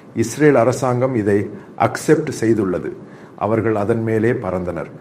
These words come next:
முக்கிய நோக்கம் அது அல்ல. என் பகுதிக்கு சென்று தாக்குதல்களை நடத்திவிட்டு பறப்பதுதான்.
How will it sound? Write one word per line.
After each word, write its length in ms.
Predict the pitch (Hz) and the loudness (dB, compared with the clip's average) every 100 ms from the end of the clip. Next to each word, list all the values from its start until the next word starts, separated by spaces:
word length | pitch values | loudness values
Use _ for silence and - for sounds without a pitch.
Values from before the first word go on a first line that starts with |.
| - - - | -20 -20 -4
முக்கிய 380 | 127 123 170 143 | -4 0 4 4
நோக்கம் 520 | 120 120 120 117 113 - | 4 2 0 -2 -2 -8
அது 260 | - 104 104 | -4 -2 0
அல்ல. 300 | 95 90 - - - - - - | 0 0 -2 -8 -18 -20 -20 0
என் 240 | 123 123 | 2 2
பகுதிக்கு 460 | 120 117 139 - 123 | 2 2 2 0 -4
சென்று 600 | - 113 110 131 104 - - - - | -2 -2 0 2 0 -2 -14 -18 -6
தாக்குதல்களை 720 | - 123 139 147 131 117 117 | 0 2 2 2 2 2 2
நடத்திவிட்டு 560 | 107 110 - - 120 - | 2 0 0 2 0 0
பறப்பதுதான். 640 | - 107 107 104 104 104 | -2 -2 -2 -4 -2 -2